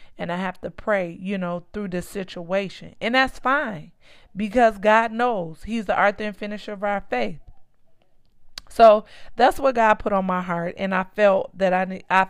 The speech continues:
felt the Holy Spirit unction me to put this out. I wasn't gonna put it out until s-, next Sunday, but I feel like we really, really, really have to get to a point where we know trials and tribulations gonna come, but, I mean,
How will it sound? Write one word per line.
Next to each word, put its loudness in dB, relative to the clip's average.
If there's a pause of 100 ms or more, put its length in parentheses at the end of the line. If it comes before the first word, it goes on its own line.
felt 2
the -4
Holy -4
Spirit -6
unction -6
me -8
to -12
put -10
this -10
out. 0
I 0
wasn't -2
gonna -4
put -4
it -6
out -2
until -10
s-, -18
next 0
Sunday, -6 (380)
but 6
I 4
feel -4
like -2
we -8
really, -4
really, -8
really -8
have -6
to -16
get -12
to -12
a -8
point -10 (340)
where -4
we -10
know -4
trials -4
and -12
tribulations -8
gonna -10
come, -8 (560)
but, 0 (220)
I 2
mean, -8